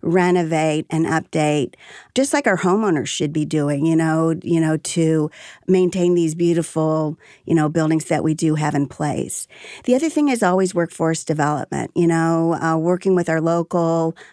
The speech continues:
high schools and even middle schools and colleges to make sure that we have an educated, skilled labor force for the jobs that are being created in Northeast Ohio.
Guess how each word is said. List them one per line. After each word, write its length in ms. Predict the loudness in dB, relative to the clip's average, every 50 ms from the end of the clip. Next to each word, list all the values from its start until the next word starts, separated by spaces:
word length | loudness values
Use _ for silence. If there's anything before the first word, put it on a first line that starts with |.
| -4
high 160 | 0 0 0
schools 760 | 0 0 -2 -2 0 2 2 2 2 2 2 0 0 -2 -4 -6 -4 -2
and 560 | 0 2 2 2 2 2 2 2 2 0 0 0
even 600 | 0 0 2 2 2 2 2 2 2 2 2 2 2
middle 280 | 2 2 2 0 0 -2
schools 760 | -4 -4 -2 0 2 2 2 2 2 0 0 -2 -4 -6 -10 -14 -20 -20 -20 -20 -20 -20 -14 _ 0
and 640 | 2 2 4 4 2 2 2 2 2 2 0 -2 -6 -12 -8
colleges 640 | -4 -2 0 0 2 0 0 0 2 0 0 0 0
to 100 | 0 0
make 300 | 2 4 4 2 0 -2
sure 400 | -4 -2 0 2 2 4 4 2
that 520 | 2 0 -2 -2 0 0 0 -2 -4 -6 -12 -18 -20 -20 -20 -20 -20 -14 -10
we 680 | -4 -2 2 2 4 4 4 4 4 2 2 2 0 -2 _
have 640 | -10 -6 -2 0 2 2 2 2 2 0 0 -2 -6 -10 _ _ _ -20 -20 -20 _ _ _ _ _ _ -4
an 120 | -2 -2 0
educated, 840 | 2 0 0 0 -2 -4 -2 0 2 2 2 2 2 2 2 0 -2
skilled 800 | -4 -10 -8 -4 0 0 2 2 2 2 0 0 -2 -2 -6 -10 -14 _ -6
labor 320 | -2 0 2 2 2 0
force 500 | 0 -2 -2 0 0 0 0 0 -2 -6
for 220 | -8 -6 -2 -2 0
the 100 | 0 0
jobs 300 | 0 0 0 0 0 -2
that 80 | -2
are 80 | -2 -2
being 220 | -2 -2 -2 -2
created 420 | -4 -4 -4 -2 -2 -2 -2 -4 -2
in 80 | -2
Northeast 480 | -2 -2 -2 -4 -6 -8 -8 -8 -6 -6
Ohio. 380 | -6 -6 -6 -6 -6 -8 -8